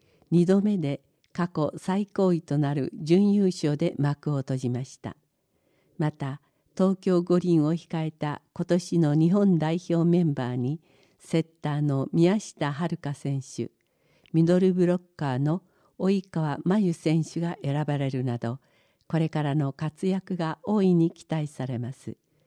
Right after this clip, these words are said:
これからもみんなで岡山シーガルズを応援しましょう。岡山シーガルズを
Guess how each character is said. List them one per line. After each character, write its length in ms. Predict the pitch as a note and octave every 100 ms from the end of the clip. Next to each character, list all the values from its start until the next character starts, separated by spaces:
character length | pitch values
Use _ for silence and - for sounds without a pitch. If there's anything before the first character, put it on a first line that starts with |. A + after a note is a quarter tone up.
| _ _ _ _
こ 120 | D#3+
れ 100 | E3
か 140 | E3 D#3
ら 100 | D#3
も 160 | D#3
み 160 | F3+ G#3
ん 100 | F3+
な 120 | D3+
で 260 | C#3+ C3+ - -
岡 220 | D#3+ E3
山 320 | D3+ D3 C#3+ -
シ 300 | - G#3+ G3
ー 40 |
ガ 140 | F3+
ル 100 | E3+
ズ 200 | D#3+ F#3 F3+
を 120 | -
応 180 | C#3+ C#3+
援 180 | C3 C#3+
し 200 | - D3
ま 120 | C3+
し 200 | - C3
ょ 160 | G#2+ -
う。 680 | _ _ _ _ _ _ _ _ _ _ _ -
岡 200 | - E3
山 300 | D#3+ D3+ D3
シ 260 | - G#3+ G#3
ー 60 |
ガ 120 | F3 D#3+
ル 120 | D3+
ズ 200 | C#3 C3
を 140 | -